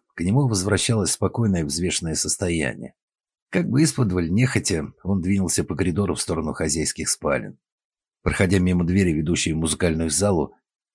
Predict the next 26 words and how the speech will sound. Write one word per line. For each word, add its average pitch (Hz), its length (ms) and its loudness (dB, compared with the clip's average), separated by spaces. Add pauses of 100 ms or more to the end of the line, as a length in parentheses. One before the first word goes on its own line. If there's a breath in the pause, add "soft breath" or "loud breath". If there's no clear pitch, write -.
Кречетов 123 420 2
заглянул 101 460 2
туда 92 260 0
и 92 120 6
увидел 85 380 2
двоих 80 360 0
рабочих, 90 460 0
которые 73 460 -2
ошкуривали 73 520 -2
стены. - 460 -4 (600)
Прикрыв 147 420 4
эту 135 160 6
дверь, 123 280 6
он 95 180 4
ради 92 200 2
любопытства 95 600 2
нажал 85 320 2
на 85 100 2
ручку 87 300 0
следующей 80 480 -2
двери 87 360 0
и 80 240 -8
понял, 95 520 0 (240)
что 80 300 -2
кабинет 82 460 0
открыт. 87 440 -2